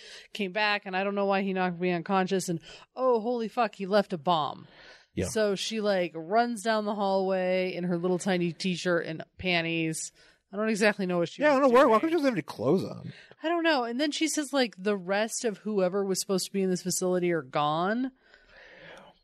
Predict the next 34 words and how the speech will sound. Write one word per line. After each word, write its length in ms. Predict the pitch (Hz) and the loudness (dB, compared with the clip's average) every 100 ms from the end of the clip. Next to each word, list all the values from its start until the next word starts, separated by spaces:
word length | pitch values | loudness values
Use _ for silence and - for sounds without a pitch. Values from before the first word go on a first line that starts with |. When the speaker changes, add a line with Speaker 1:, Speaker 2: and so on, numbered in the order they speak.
| _ - | _ -12
Speaker 1:
They 80 | 208 | -4
were, 60 | |
Speaker 2:
Well, 80 | 143 | -2
Speaker 1:
like, 80 | 156 | 0
Speaker 2:
the, 120 | 151 | 2
uh, 80 | 156 | 2
Speaker 1:
in 80 | 147 | 2
Speaker 2:
like, 140 | 160 | 2
her 100 | 165 | 2
fri- 200 | 139 - | 0 0
Speaker 1:
cryo 240 | 208 233 247 | 0 0 -2
sleep 420 | - 254 254 - | -4 -2 -2 0
or 120 | 262 | 0
something. 720 | - 262 240 269 269 269 269 262 | 0 -2 -2 0 0 0 -4 -4
Speaker 2:
Oh, 300 | 214 113 107 | 0 2 0
okay. 360 | 107 98 87 87 - _ - - - _ _ _ | -2 -2 -2 -2 -10 _ -20 -20 -20 _ _ _
Speaker 1:
She's 160 | - | -2
like, 140 | 233 226 | -2 0
"I 120 | 220 240 | -2 -2
don't 120 | 240 | 0
know 100 | 240 | 0
why 160 | 233 | 0
he 100 | 214 | 0
would 120 | 233 220 | 0 -2
have 60 | |
taken, 520 | - 247 226 226 214 | -2 -4 -2 -2 -2
you 80 | 214 | -2
know, 140 | 202 190 | -2 -2
whoever 580 | 208 208 208 202 202 | -2 0 0 0 0
who 100 | 202 | 0
was 160 | 202 175 | 0 -2
in 120 | 165 | -4
cryo 460 | - 214 214 202 196 | -4 -2 0 -2 -4
sleep." 520 | - 202 196 185 | -4 0 0 0